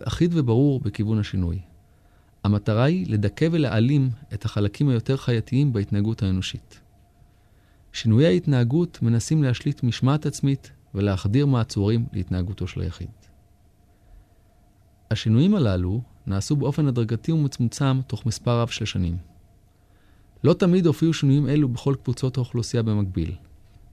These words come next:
בדרך כלל הם הופיעו בקבוצה קטנה, העילית החברתית, ופעפעו ממנה לכל האוכלוסייה. אבל ניתן להראות בטווח ארוך כיוון חד משמעי.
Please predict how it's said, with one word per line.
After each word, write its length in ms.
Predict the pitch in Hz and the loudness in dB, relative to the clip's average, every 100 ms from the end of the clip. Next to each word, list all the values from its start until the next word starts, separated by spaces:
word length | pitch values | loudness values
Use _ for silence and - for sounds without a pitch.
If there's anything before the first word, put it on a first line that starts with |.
| - - - | -20 -20 -4
בדרך 360 | 101 143 156 - | 2 4 4 2
כלל 200 | 135 117 | 0 2
הם 60 | |
הופיעו 280 | 113 - 127 | 0 0 -2
בקבוצה 400 | 110 - - 110 | -2 -8 -8 -6
קטנה, 400 | - - 87 87 117 - - | -6 -4 -4 -4 -8 -14 -8
העילית 260 | 95 110 131 | -2 -2 -2
החברתית, 680 | - 101 87 - 101 - - - - - - - - | -4 -4 -4 -4 -8 -8 -20 -20 -20 -20 -20 -14 -8
ופעפעו 640 | 107 135 131 120 143 190 | -2 0 0 -4 0 2
ממנה 380 | 208 135 110 117 113 | 4 4 2 0 -2
לכל 260 | 110 120 117 | -4 -2 -2
האוכלוסייה. 520 | 110 101 - 85 82 87 - - _ _ - - - _ - | -2 -6 -4 -4 -6 -8 -20 -20 _ _ -20 -20 -20 _ -6
אבל 420 | 110 107 110 147 190 - - - | -2 0 0 0 -4 -12 -20 -4
ניתן 340 | 107 - 165 | -4 -2 -2
להראות 680 | 190 156 131 170 180 - - - | 0 0 -2 -2 -2 -4 -20 -10
בטווח 360 | - 123 147 | -6 -2 0
ארוך 300 | 131 135 139 - | 2 0 -2 -4
כיוון 280 | 110 135 135 | 0 0 0
חד 200 | 131 131 | 0 -2
משמעי. 420 | 123 - 95 | -2 0 0